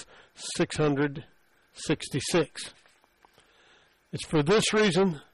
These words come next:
that there are beasts around the throne of God. It's for this reason that in the final line upon line of the four beasts, we find them with six wings. These four beasts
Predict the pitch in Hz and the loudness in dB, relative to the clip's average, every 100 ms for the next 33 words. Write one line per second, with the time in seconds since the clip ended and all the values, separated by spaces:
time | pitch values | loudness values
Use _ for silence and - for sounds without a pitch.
0 | _ _ - 151 170 147 131 123 190 220 | _ _ -8 -2 2 2 0 0 2 4
1 | - - - 170 151 175 202 190 165 175 | 2 -4 -4 0 4 6 4 4 2 4
2 | 170 139 131 165 220 233 208 160 - 131 | 4 2 2 4 4 4 4 2 0 0
3 | 180 214 - 196 202 220 - - - - | 2 2 2 2 2 0 -4 -16 -20 -4
4 | 165 151 156 139 - 190 202 185 - - | 2 4 4 4 4 4 4 2 0 -16
5 | - - - 156 175 185 175 185 170 196 | -20 -20 -4 2 4 4 4 4 6 6
6 | 196 175 160 139 143 120 - 170 147 170 | 6 4 4 4 2 0 2 2 4 2
7 | 190 - 151 180 165 165 156 135 - 165 | 2 0 0 4 4 6 4 4 0 0
8 | 208 240 165 147 - - _ _ _ _ | 2 2 2 0 -12 -20 _ _ _ _
9 | - _ - _ - 151 180 - 190 170 | -20 _ -20 _ -2 2 2 2 2 4
10 | 208 208 - - - | 2 2 -2 -10 -12